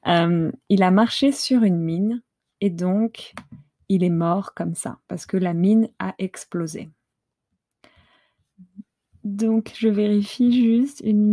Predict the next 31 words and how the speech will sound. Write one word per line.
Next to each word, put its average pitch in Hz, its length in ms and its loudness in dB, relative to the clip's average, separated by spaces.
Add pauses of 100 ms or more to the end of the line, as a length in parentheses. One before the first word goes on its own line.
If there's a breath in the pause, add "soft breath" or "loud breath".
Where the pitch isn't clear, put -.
(160)
mine. 262 600 2 (160)
I 202 60 -10
just 196 240 -14
wanna 190 160 -10
check 190 180 -12
if 185 140 -14
it's 196 120 -18
correct. - 600 -14 (260)
Yeah, 214 200 -2
a 185 40 -2
landmine. 185 800 -4 (480)
It's - 260 -10
an 170 180 -6
explosive 180 560 -6 (100)
device, - 380 -12
yes. - 280 -16 (540 loud breath)
Donc, 208 380 -2
il 208 140 -4
a 226 80 2
marché 226 260 -2
sur 202 220 -6
une 175 120 -4
mine 220 180 2
et 202 80 0
il 180 120 -4
est 175 60 -4
décédé 185 480 -6
comme - 240 -12
ça. - 200 -18 (1300 loud breath)
Voilà, 240 500 2
donc 214 400 -4